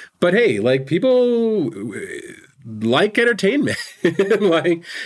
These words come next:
I don't think that they should be, you know, people should be insulted for that. Like, it's a problem, and there are a lot of businesses that solve it. So when I go back to your question, I think business, of course, is solving societal problems. Does it always do it well?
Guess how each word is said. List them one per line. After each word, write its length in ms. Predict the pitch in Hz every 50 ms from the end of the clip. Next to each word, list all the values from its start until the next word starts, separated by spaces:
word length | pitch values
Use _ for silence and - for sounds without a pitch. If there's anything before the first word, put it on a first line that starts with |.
| - - -
I 140 | 123 135
don't 180 | 160 208 226 -
think 200 | - 185 156 135
that 140 | 143 120 104
they 140 | 104 113 110
should 180 | - - 110 101
be, 100 | 107 104
you 300 | 98 101 95 80 - 117
know, 80 | 101
people 280 | 92 - 120 113 110 101
should 200 | - - 95 92
be 540 | 95 90 87 85 82 80 - 64 - - - _ _ _ _ _ -
insulted 480 | - 127 113 - - 90 - - 98 -
for 120 | - -
that. 280 | 95 107 160 175 - 131
Like, 180 | 123 123 -
it's 220 | - 101 - - -
a 200 | 170 175 180 165
problem, 420 | - - 202 254 269 139 95 95
and 100 | 95 104
there 60 | 107
are 40 | 104
a 20 |
lot 120 | 107 104 101
of 80 | -
businesses 220 | 101 98 98 90 92
that 100 | 92 -
solve 240 | - - - - -
it. 140 | - -
So 360 | - - - - 185 175 - _ _ _ _ _ _ _ _ _ _ _ _ _ _
when 160 | - 147 170
I 40 | 180
go 120 | 170 202 208
back 180 | 247 233 220
to 120 | - - 139
your 80 | 127
question, 380 | - - 220 226 - - 135 117
I 80 | 107
think 360 | - - - 120 110 104 - _ _ _ _ _ -
business, 400 | 147 180 190 247 233 220 - -
of 140 | - - -
course, 440 | - - - 269 240 - - -
is 100 | 113 101
solving 380 | - - 120 110 104 92 101 90
societal 400 | - - - - 95 87 90 87
problems. 560 | 85 - 98 90 85 87 90 - - - - _ _ _ _ _ _ _ _ _ _ _ -
Does 160 | - 127 123
it 80 | 143 139
always 240 | 143 143 160 151
do 140 | - 147 131
it 100 | 110 -
well? 440 | 90 92 90 98 127 - 254 233 -